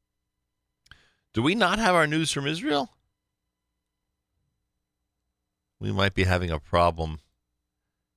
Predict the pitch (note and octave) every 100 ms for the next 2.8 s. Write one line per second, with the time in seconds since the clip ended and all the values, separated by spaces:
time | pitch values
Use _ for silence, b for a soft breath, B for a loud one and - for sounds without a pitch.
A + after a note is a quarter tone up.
0 | _ - D#2 F2+ E2 D#2+ D#2 D2+ - F#2+
1 | F#2 F2+ E2 E2 E2+ D#2+ E2 D#2+ - F#2+
2 | E2+ D2+ C#2+ D#2 - D#2+ D#2 D#2